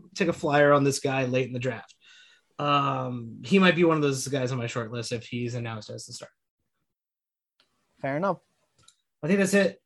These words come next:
Speaker 1: for the Washington Wizards. Um, you can find me on Twitter at Watching the Boxes. You can find Tyler at Tyler P Watts. If you wanna support the show, please, uh, send us feedback. Tell us what you like, what you don't like, what you wanna hear.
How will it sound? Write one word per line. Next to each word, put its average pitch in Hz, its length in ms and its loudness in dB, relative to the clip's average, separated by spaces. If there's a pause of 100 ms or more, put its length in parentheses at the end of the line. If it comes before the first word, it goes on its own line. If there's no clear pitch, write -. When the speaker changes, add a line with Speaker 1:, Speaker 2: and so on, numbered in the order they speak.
(100)
Speaker 1:
for 202 880 4
the 160 160 -2
Washington 147 520 -4
Wizards. 147 1000 2
Um, 135 840 -2 (640)
you 175 120 -6
can 175 100 -4
find 185 300 2
me 190 380 -2 (380)
on 202 140 2
Twitter 131 460 -2 (880)
at 185 240 4
Watching 170 240 2
the 143 80 -2
Boxes. 131 380 -4
You 139 60 -8
can 139 100 -6
find 131 180 -4
Tyler 127 460 -2
at 170 280 2 (320)
Tyler 135 280 -2
P 139 160 -4
Watts. 131 240 -2
If 131 140 -10
you 160 40 -2
wanna 185 160 2
support 147 400 -4
the 131 80 -6
show, 113 200 -2
please, 139 520 0 (420)
uh, 139 300 4
send 190 200 4
us 185 80 4
feedback. 202 420 2 (240)
Tell 185 160 2
us 185 160 0
what 180 140 0
you 180 100 2
like, 190 160 4
what 185 120 -2
you 196 60 0
don't 214 200 4
like, 214 220 2
what 208 120 0
you 220 80 0
wanna 220 140 4
hear. 202 520 0